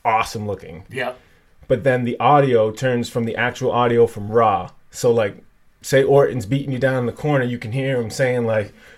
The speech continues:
Speaker 1: "Give up, Bryan. You know, give it up." Or the ref saying, "Come on, Randy.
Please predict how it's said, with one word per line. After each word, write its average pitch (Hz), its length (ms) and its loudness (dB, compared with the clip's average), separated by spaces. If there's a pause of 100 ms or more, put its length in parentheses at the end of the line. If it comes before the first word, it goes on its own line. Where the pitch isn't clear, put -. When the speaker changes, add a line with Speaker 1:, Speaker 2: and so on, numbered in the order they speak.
(120)
Speaker 1:
"Give 180 180 0
up, 170 180 -2
Bryan. 175 560 0 (320)
You 139 100 -6
know, 135 60 -2
give 202 200 6
it 202 60 4
up." 180 100 6
Or 165 100 8
the 135 100 6
ref 131 240 6
saying, 123 340 2
"Come 240 120 4
on, 262 200 10
Randy. 202 420 0